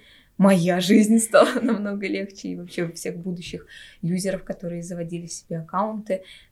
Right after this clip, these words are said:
Вот это как раз отклонение, а, от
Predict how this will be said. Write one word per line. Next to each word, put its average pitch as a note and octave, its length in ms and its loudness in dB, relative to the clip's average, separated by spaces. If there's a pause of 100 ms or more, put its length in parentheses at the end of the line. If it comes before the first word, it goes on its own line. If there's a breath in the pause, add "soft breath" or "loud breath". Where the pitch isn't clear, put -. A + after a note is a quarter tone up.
(100)
Вот A3+ 160 -4
это - 100 -6
как - 160 -18
раз - 200 -4
отклонение, E3 920 -4
а, D#3 320 -10 (140)
от - 260 -18